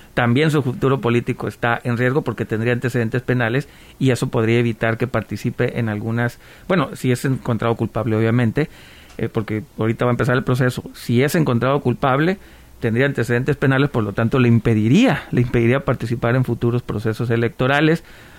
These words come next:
Por lo tanto, también se juega su futuro político, hay que subirle eso al día de hoy. Y me llama la atención algo que sucedió ahorita en redes sociales,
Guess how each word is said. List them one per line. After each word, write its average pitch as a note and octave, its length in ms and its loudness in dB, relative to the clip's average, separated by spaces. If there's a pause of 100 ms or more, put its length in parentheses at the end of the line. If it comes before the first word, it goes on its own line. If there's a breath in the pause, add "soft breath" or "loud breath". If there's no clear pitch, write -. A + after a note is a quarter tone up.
(280 loud breath)
Por D#3 140 2
lo F3 100 2
tanto, C3+ 280 0
también G#2+ 280 0 (100)
se A2+ 200 -2
juega B2+ 480 0
su A#2 180 0
futuro A#2 400 0
político, B2 560 0
hay A2 60 0
que B2+ 140 -4
subirle A#2+ 500 -2
eso - 260 -4
al A#2 200 0
día C3+ 260 2
de B2+ 100 2
hoy. F3 180 2 (460 loud breath)
Y G#3 100 6
me G3+ 100 6
llama B3+ 200 4
la C#4+ 80 4
atención F#3 300 2
algo G#3+ 200 4
que F3 100 0
sucedió D3 260 2
ahorita E3 240 0
en E3 80 2
redes E3 220 0
sociales, D3 520 0